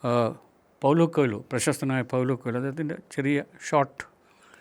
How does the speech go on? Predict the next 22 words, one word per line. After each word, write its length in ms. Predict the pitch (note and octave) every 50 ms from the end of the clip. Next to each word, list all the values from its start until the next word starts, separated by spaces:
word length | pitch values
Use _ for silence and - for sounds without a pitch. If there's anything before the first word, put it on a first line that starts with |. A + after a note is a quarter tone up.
| - - - - - - _ _ -
ഷോർട്ട് 320 | - - D#3+ D#3 D3+ D#3
അനക്ഡോട്ട്സ്, 640 | C#3+ C#3+ D3 C#3 C#3 C3+ B2 G#2 - - - - - _ _ _ _ _ _ -
വളരെ 140 | C3+ C#3 C#3
ചെറിയ 320 | B2+ - C#3+ C#3 C#3 C3+ - - - - - _ D3+
ചിന്തകളുണ്ട്. 640 | A2+ - C#3+ C3+ C3+ C3+ C3 A#2+ G#2+ G2+ G2+ F2 E2 _ _ _ _ _ _ _ _ _ _ _ _ - _ _ _ _
അതൊരു 200 | C3 C#3+ F3 G#3
ചിന്ത 260 | G3+ F3+ F#3+ F#3+ F3+ F3+
അദ്ദേഹം 400 | F3+ E3+ E3 E3 D#3+ E3+ D#3+ D#3
പറയുന്നത് 400 | D#3 D3+ D#3 D3+ D#3 D3+ D3 C#3+
വെച്ചാൽ 280 | C3+ B2 - C#3 C3+
പൗലോ 280 | B2 - C#3 D3 D3+ D#3
കൊയ്ലോ 300 | D3 - D#3 C#3+ C#3 C#3+
ഇങ്ങനെ 200 | C#3 C3+ C3+ C3
നോക്കുമ്പോൾ 400 | B2+ C3 B2+ - C3+ B2+ B2 B2+
ഒരു 60 | B2+
മനുഷ്യൻ 460 | C3 C3 C3 C3 B2 C#3 C#3 B2+ B2 - _ _ _ - _ _ _ - - - _ - _ - _ _ _ _ _ _ _ _ -
ഈ 200 | B2+ B2 A#2+ A#2 G#2+ G#2+ G#2+ - _ _ _ _ _ _ _ _ _ _ _ _ _ _ _
മരുഭൂമിയിൽ 680 | - D3 C3+ D3+ D#3+ D3+ C3 E3 E3 D#3 D#3 D#3 C#3+ C3+
ഇങ്ങനെ 360 | C3 C3 C3 C3 B2+ B2 B2+ - -
ചെവി 260 | - C#3 C#3 D#3 E3+
ചായ്ച്ച്, 500 | D3+ - B2+ B2 B2+ B2 A#2+ - - A2+ - _ _ _ _ _ _ _ _ _ _ _ _ _ _ -
ചെവി 320 | - C3+ C#3 D3+ D#3 C#3+